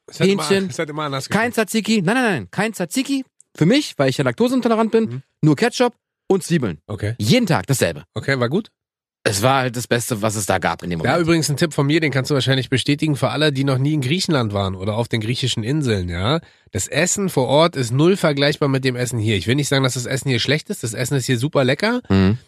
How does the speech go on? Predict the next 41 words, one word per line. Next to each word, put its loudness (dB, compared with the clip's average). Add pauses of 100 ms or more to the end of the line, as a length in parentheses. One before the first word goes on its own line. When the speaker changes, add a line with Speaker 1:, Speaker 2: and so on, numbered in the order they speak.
(140)
Speaker 1:
Aber 2
die 0
Art 2
und -2
Weise, 2
wie -2
zum -2
Beispiel 0
auf -2
den -4
Inseln 0
gegessen -2
wird, -6
da -6
kriegst -2
du 2
ja 4
nicht -2
einen -2
großen -2
Teller 2
und 2
da 4
ist -2
alles -4
drauf, 0
sondern 2
da -2
gibt's -6
ja 0
so -2
ganz -4
viele 0
Schüsseln, 2
Speaker 2:
Genau. 6
Speaker 1:
so 2
alles -4
durcheinander, -4
wo -4
man -2
sich, -4